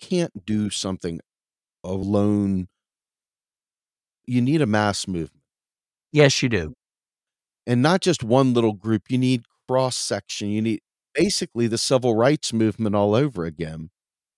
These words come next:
Speaker 1: You need the old anti-war movement back with a purpose. You need large groups of people,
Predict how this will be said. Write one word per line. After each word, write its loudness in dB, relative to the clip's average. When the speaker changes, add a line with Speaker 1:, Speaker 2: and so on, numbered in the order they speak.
Speaker 1:
You 4
need 2
the 0
old 2
anti-war -2
movement -2
back -2
with -6
a -12
purpose. -6
You 0
need -2
large 2
groups -4
of -8
people, -4